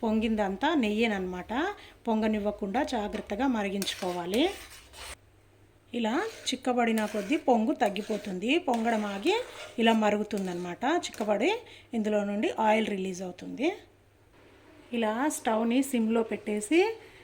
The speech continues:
వేరే పని ఏదైనా చేసుకోవచ్చు. దీనికి పదిహేను ఇరవై నిమిషాల టైమ్ పడుతుంది నెయ్యి రెడీ అవ్వడానికి. ఇది నెయ్యి రెడీ అయ్యే వరకు నేను ఈ పాలతో మీకు పన్నీర్ ఎలా చేయాలో చూపిస్తాను. ఇక్కడ పక్కన ఇంకో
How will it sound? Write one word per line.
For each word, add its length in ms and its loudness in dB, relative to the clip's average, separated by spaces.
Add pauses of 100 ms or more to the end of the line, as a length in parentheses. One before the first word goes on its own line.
(140)
వేరే 220 4
పని 300 0
ఏదైనా 340 0
చేసుకోవచ్చు. 800 -2
దీనికి 480 0
పదిహేను 420 -2
ఇరవై 200 0
నిమిషాల 360 -2
టైమ్ 340 0
పడుతుంది 520 0
నెయ్యి 240 2
రెడీ 260 0
అవ్వడానికి. 680 -2 (1160)
ఇది 160 2 (240)
నెయ్యి 300 2
రెడీ 180 0 (100)
అయ్యే 200 0
వరకు 260 -4 (180)
నేను 160 2 (120)
ఈ 20 -4 (140)
పాలతో 400 -2 (500)
మీకు 240 -6
పన్నీర్ 360 2
ఎలా 180 -2
చేయాలో 340 -6
చూపిస్తాను. 540 -4 (640)
ఇక్కడ 200 -8 (240)
పక్కన 260 0 (100)
ఇంకో 160 -4